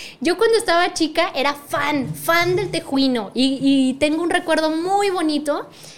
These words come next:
de que iba con mi abuelita, vivía, este, vivíamos, bueno, vivíamos, ¿verdad? Vive todavía mi abuelita, cerca del mercado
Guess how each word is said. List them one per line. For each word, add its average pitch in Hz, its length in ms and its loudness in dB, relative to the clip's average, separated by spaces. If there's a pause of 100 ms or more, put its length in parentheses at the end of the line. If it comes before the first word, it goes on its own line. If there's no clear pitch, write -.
de 240 320 2
que 240 460 2
iba 339 280 4
con 311 140 -4
mi 285 80 2
abuelita, 240 560 2 (100)
vivía, 240 680 0
este, 214 520 -6
vivíamos, 226 640 -2
bueno, 196 220 -4
vivíamos, 185 560 -4
¿verdad? 180 280 -6
Vive 277 300 4
todavía 240 380 -2
mi 233 120 -2
abuelita, 220 460 -6
cerca 277 500 0
del 247 180 -2
mercado 247 1120 -2